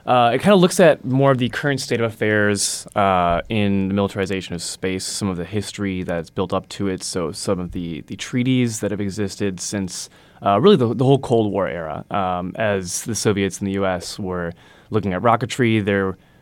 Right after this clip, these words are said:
uh, were different points of time through a couple different administrations,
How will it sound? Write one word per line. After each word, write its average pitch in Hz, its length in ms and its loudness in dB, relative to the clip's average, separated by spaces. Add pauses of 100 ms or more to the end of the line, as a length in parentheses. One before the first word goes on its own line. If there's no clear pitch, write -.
(140)
uh, 98 240 2
were 110 140 2
different 135 280 2
points 117 320 0
of 104 80 -4
time 101 340 -2
through 95 200 -4
a 90 60 -4
couple 101 240 -4
different 98 200 -4
administrations, 92 1040 -6